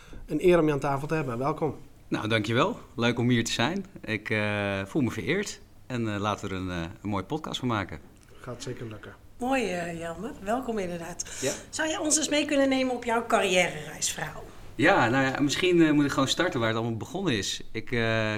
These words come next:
Speaker 2: kom uit een, eh, ondernemersfamilie in de food.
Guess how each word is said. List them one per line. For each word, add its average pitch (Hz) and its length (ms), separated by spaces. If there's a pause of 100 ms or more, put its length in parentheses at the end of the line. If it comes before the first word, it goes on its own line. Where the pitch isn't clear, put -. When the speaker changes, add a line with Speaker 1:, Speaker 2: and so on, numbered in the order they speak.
Speaker 2:
kom 147 200
uit 110 200
een, 101 200
eh, 90 240
ondernemersfamilie 95 800
in 85 80
de 82 60
food. 170 380